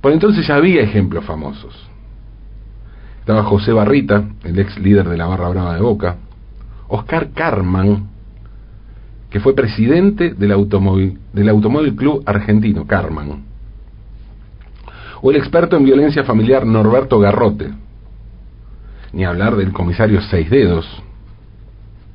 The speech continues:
o del coronel, el coronel Tereso, acusado de crímenes de lesa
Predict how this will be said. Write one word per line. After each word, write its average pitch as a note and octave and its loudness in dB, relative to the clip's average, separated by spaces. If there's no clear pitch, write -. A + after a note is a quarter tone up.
o B2+ 4
del D3 4
coronel, B2+ 4
el G#2 2
coronel A#2 2
Tereso, G#2 2
acusado A#2+ 2
de A2+ -2
crímenes A#2+ 2
de F2+ -2
lesa G2 0